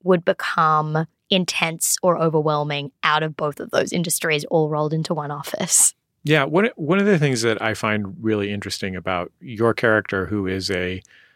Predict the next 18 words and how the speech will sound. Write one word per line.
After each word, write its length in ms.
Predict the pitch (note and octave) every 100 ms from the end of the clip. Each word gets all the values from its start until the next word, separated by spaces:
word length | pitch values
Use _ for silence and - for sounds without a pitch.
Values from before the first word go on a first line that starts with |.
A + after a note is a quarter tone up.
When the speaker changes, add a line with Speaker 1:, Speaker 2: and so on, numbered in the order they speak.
| _ _ _ _ _ -
Speaker 2:
coding 320 | C#3 D3 A#2
genius, 580 | G#2+ G2+ F#2+ B2+ - -
Speaker 1:
Mm-hmm. 340 | G#3 F3 E3+ E3 _ -
Speaker 2:
um, 480 | B2+ B2 A#2+ A#2 A#2+ - _ _
is 720 | C#3+ C3 B2+ B2+ A#2+ - - - _ _ _ _ _ _ _ -
the 560 | A#2+ C#3 C3+ C3+ B2+ -
sort 340 | - - C#3+ C#3+
of 260 | B2+ G#2+
relationship 840 | B2 A#2+ A#2+ B2+ D#3 C3+ C#3 C#3 -
between 420 | A#2 - A#2+ A2+
her 260 | G#2+ A#2+ A2
world 760 | G#2 A2+ A2+ A2+ A2 G#2+ G#2 -
within 920 | G#2 A2 G2+ A2+ A#2 A#2 A#2 A#2 A2+ _ _ -
her 280 | - A2+
doing 400 | G2+ G#2 A2 G#2+
her 180 | G2 G#2
thing, 640 | F#2+ - A2+ D#2 C2 C2 D#2 _ _ _ _ _ -
right? 260 | G#2 G2